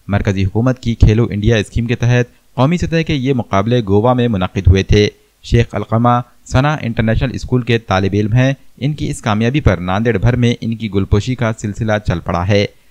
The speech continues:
इस मौके पर कांग्रेस लीडर अहमद चाउस ने फतेह बुर्ज इलाके में एक तहनीती तकरीब मुनक्किद की।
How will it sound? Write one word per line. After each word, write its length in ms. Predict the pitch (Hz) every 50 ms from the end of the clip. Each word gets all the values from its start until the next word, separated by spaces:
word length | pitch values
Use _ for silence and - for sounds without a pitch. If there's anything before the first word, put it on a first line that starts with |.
| _ _ -
इस 160 | 131 - -
मौके 200 | 151 165 - 196
पर 140 | 175 185 -
कांग्रेस 380 | - 135 135 151 165 - -
लीडर 200 | 156 151 156 156
अहमद 280 | - 98 110 120 117 113
चाउस 340 | - - 98 101 117 131 - -
ने 180 | 120 120 131 - - - _ _ _ -
फतेह 220 | 120 - 156 156
बुर्ज 260 | 147 160 156 147 -
इलाके 380 | - 107 107 104 110 - - 151
में 220 | 147 120 95 - - -
एक 180 | 113 120 - -
तहनीती 380 | 104 107 113 117 139 147 -
तकरीब 380 | - - 110 - - 131 131 123
मुनक्किद 360 | 110 95 90 85 - - 95
की। 340 | - - 101 104 101 101 -